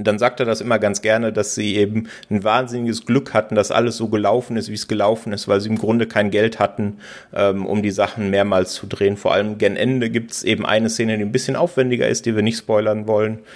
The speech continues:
Und die, das ist eben auch, da gab's nur eine Gelegenheit. Und hätte die nicht funktioniert, hätten sie wahrscheinlich, äh, das Ende umschreiben müssen. Also das ist ein,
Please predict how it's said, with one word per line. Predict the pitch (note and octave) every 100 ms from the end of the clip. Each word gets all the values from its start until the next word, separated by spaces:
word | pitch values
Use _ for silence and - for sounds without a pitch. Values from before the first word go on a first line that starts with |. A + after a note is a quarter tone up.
| - - -
Und | - G#2 G2
die, | G#2+ A2
das | G#2 -
ist | A2+
eben | - G#2 G#2
auch, | G2 G2 - - - -
da | A2+ C#2+ - A#2 A#2
gab's | A2 A2+
nur | -
eine | G2+ A2+
Gelegenheit. | A2+ G#2+ G#2+ G2+ F#2 F2+ -
Und | - G#2 G2+ G2 A2
hätte | G2 B2+ A2
die | G#2+
nicht | A2+
funktioniert, | - A#2+ A2+ G#2+ A2 G#2+
hätten | G2+ A#2
sie | A2
wahrscheinlich, | G2+ F#2+ G#2+ A2+ A2+ G#2 -
äh, | F2 G2+
das | G2+
Ende | - A#2 A2+
umschreiben | G#2 G2 - G2 G#2
müssen. | G#2 - A#2+ - - - -
Also | - F#2
das | F#2 G2 -
ist | F#2 -
ein, | F#2+ F2+